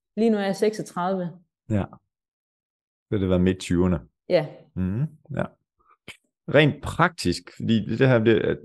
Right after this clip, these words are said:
Speaker 2: det at være fysisk stærk, det handler dels om at have noget, noget muskelstyrke, det handler også om at have noget aerokapacitet, altså det med at kunne løbe længe. Når du sagde, at tidligere, at de havde cyklet meget,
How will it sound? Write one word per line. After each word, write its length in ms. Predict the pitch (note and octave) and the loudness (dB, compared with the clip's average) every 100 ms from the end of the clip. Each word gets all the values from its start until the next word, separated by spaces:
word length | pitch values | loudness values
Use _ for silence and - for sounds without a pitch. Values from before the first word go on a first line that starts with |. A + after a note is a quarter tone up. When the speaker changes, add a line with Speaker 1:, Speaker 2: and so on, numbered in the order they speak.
| G#2+ | 0
Speaker 2:
det 80 | |
at 120 | B2+ A2+ | 2 4
være 140 | F#2+ | 2
fysisk 340 | - A#2 F2 | 0 -6 -6
stærk, 300 | - D2+ G2+ | -8 -6 -2
det 80 | A2+ | 0
handler 220 | A#2 A#2+ | 2 2
dels 240 | F2+ G#2+ G2+ | 0 0 -2
om 140 | G2+ | -2
at 60 | F2 | -2
have 120 | G2 | -2
noget, 260 | G2 D2+ C#2+ | -4 -4 -6
noget 180 | D#2 | -6
muskelstyrke, 580 | G2 C#3+ - - F#2+ F#2+ | -4 -4 -8 -8 -6 -4
det 80 | F2+ | -2
handler 180 | G#2 G2+ | -2 -2
også 160 | F#2+ | -2
om 80 | F#2 | -4
at 40 | F2 | -4
have 80 | |
noget 200 | F#2+ E2 | -2 -4
aerokapacitet, 1040 | - F2+ F2+ E2 - D#2 D#2 - - F#2+ D#2 | -2 0 0 -2 -6 -10 -10 -14 -6 -2 -2
altså 180 | - F#2 | -4 -6
det 60 | |
med 100 | F2 | -6
at 40 | D#2+ | -6
kunne 120 | D#2 | -6
løbe 240 | E2 F2 D#2+ | -6 -4 -4
længe. 340 | D2+ E2+ G2+ F#2+ _ _ _ - | -4 -4 -6 -10 _ _ _ -12
Når 80 | D#2 | -10
du 60 | |
sagde, 400 | D#2 - F2 F2 | -6 0 2 2
at 100 | E2+ | -2
tidligere, 440 | E2 G2 F#2 D2+ - | -6 -6 -4 -4 -4
at 100 | B1+ | -6
de 80 | F2 | -6
havde 120 | F2+ | -6
cyklet 380 | - - - D#2+ | -6 -6 -4 -4
meget, 360 | D2+ D2+ F2+ | -2 0 0